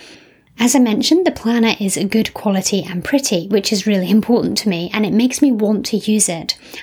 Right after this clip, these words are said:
And I use washi tape and nice markers. I use some zebra mild line markers, I believe they're called, and my beloved Stabilo fine liners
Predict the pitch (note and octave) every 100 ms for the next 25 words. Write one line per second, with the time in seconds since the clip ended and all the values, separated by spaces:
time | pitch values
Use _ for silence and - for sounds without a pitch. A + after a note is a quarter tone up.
0 | - G3+ F#3+ F#3+ G3 F#3+ F#3+ A3+ C4 B3+
1 | - B3 A#3+ - - F3+ F3 E3+ F3 A3
2 | - A3+ G#3+ G#3 - A#3+ D#4 - - -
3 | G3 F#3+ G3+ - F3 G3+ G3+ - G#3+ G#3
4 | - - - F#3+ G3+ B3+ C4 C#4 C#4 C4+
5 | C#4 C#4 C#4+ C4+ A#3 B3+ B3 A3+ A3+ -
6 | C4 C4 C4 - - - - G#3 G#3 G3+
7 | G3 G#3 G#3 G3+ G3 - G3 G#3 F#3 F#3+
8 | B3+ C4 A#3+ G#3 G#3 A#3+ C#4+